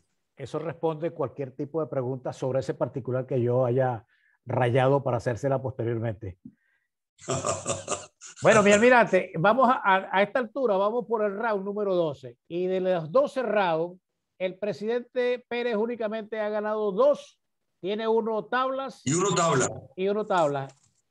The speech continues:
Speaker 1: Y llegamos al cuatro de febrero. El cuatro de febrero, el presidente Pérez se fue a la lona nuevamente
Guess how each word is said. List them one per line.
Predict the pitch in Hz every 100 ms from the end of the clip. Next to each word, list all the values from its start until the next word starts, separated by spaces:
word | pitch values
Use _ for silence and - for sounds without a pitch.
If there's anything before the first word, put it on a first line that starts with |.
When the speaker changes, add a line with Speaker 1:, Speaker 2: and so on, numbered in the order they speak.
| _ -
Speaker 1:
Y | 208
llegamos | 214 208 220 226
al | 220
cuatro | 214 202 208
de | 190
febrero. | 160 135 117 127
El | 196 185
cuatro | 240 233 247 214
de |
febrero, | 202 240 254 254 -
el | 180
presidente | 175 160 147 160 165
Pérez | 190 202 208 _ _ _ _
se | - 131
fue | 127 247
a |
la | 240
lona | 226 226 220
nuevamente | 226 226 254 277 277 269